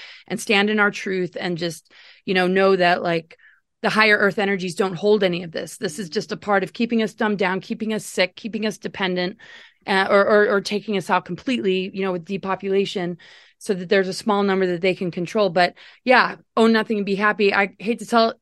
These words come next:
uh, to you, Schwab, or yeah, right in your face, right back at you.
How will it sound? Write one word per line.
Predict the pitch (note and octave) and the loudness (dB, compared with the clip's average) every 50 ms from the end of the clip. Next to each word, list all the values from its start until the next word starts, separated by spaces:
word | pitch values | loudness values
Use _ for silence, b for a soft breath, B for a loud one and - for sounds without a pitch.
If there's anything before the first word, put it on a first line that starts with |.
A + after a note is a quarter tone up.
| _ _ _ - | _ _ _ 2
uh, | G#3 G#3 G#3 G3+ - - | 2 2 2 0 -2 -6
to | - A#3+ | -6 -6
you, | G#3+ G3+ | -4 -4
Schwab, | G3 - - A3 G#3 G#3 G#3+ G#3+ G3 | -2 0 2 4 6 6 6 4 4
or | F#3+ F3+ F#3 - _ _ | 4 2 2 0 _ _
yeah, | - A#3 A3 F#3 E3 D3+ - B B B _ _ - | -2 2 2 2 2 0 -4 B B B _ _ 0
right | G#3+ A#3 A#3 A#3 | 4 4 6 6
in | A#3 A3+ | 4 2
your | A3 G#3+ | 0 0
face, | - - B3 G#3+ G3 E3+ - - | 0 2 2 2 2 0 -2 -2
right | A#3+ G#3+ G3+ G3+ | 0 0 0 2
back | A#3+ G#3 G3+ G3+ | 2 0 0 0
at | G#3+ G3 G3+ G3+ - | 0 -2 -2 -2 -6
you. | G3+ E3+ D#3+ | -12 -12 -14